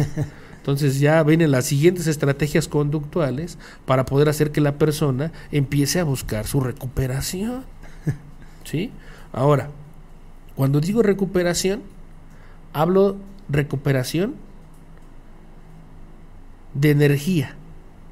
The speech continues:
Speaker 2: O
Speaker 1: No
Speaker 2: sea,
Speaker 1: de
Speaker 2: recuperación
Speaker 1: personas.
Speaker 2: de voluntad. O sea, voy a recuperar mi voluntad. Y decir recuperarla es, eh,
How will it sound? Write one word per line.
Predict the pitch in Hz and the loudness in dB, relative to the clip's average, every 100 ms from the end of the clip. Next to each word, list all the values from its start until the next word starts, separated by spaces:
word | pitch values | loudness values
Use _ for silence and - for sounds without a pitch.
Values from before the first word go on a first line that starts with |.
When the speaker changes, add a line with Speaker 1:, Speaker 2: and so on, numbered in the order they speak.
| - - - - | -20 -20 -20 -8
Speaker 2:
O | 139 | -2
Speaker 1:
No | |
Speaker 2:
sea, | 135 | 2
Speaker 1:
de | 139 | 2
Speaker 2:
recuperación | 127 139 147 143 196 233 | 4 4 4 6 6 10
Speaker 1:
personas. | |
Speaker 2:
de | 196 156 | 10 10
voluntad. | 139 139 135 139 170 - - - - - - 147 - | 8 6 4 0 -2 -4 -16 -10 -4 -2 0 -2 -2
O | - | 0
sea, | 156 | 4
voy | 175 269 | 6 8
a | 240 | 8
recuperar | 180 180 185 180 190 190 | 6 2 4 6 6 6
mi | 202 247 | 6 6
voluntad. | 214 208 214 202 202 202 233 233 - - - - - | 6 8 8 8 6 2 0 0 -6 -16 -16 -16 0
Y | 151 | 6
decir | 170 170 285 | 6 6 4
recuperarla | 262 180 170 170 185 220 240 254 269 | 2 2 0 2 2 2 0 0 0
es, | 214 226 208 208 - 208 | -2 -2 -6 -10 -12 -14
eh, | - - - | -12 -10 -10